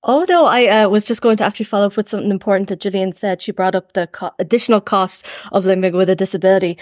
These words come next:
So the Indecon report, I think it was twenty twenty-one, uh, found that the additional cost of having a disability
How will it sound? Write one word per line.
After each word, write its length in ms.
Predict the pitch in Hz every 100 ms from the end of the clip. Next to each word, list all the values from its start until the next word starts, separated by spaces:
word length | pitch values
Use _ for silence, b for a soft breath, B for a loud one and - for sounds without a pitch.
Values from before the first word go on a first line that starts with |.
| B B
So 240 | - 208
the 80 | 202
Indecon 400 | 226 247 262 240
report, 580 | 220 - 208 208 - -
I 60 | 165
think 180 | - 208
it 40 |
was 100 | 175
twenty 240 | - 185 180
twenty-one, 680 | - 170 165 180 170 156 - b b b
uh, 120 | 190
found 260 | - 196 180
that 100 | 175
the 60 |
additional 640 | 185 - 226 - 240 202 160
cost 420 | - 190 160 -
of 120 | 180
having 260 | 190 175 175
a 20 |
disability 560 | 165 - 160 170 165